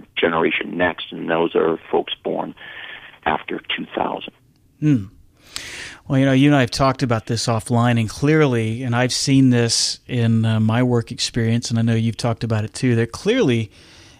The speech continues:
Speaker 2: and I'm impressed with a lot of them, that the, they're emerging as,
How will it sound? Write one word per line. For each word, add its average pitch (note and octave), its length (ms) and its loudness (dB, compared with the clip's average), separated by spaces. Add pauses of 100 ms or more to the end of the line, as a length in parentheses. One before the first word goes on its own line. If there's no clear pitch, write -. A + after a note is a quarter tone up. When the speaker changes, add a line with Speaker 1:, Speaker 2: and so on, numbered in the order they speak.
Speaker 2:
and C#3 140 0
I'm G#3 140 4
impressed D#3+ 440 2
with A2+ 200 -2
a A#2 40 -2
lot A2 240 0
of G#2 120 -2
them, A#2+ 180 4
that A#2 200 0
the, A#2+ 200 0
they're A#2+ 240 0
emerging C#3+ 480 2
as, A2+ 240 0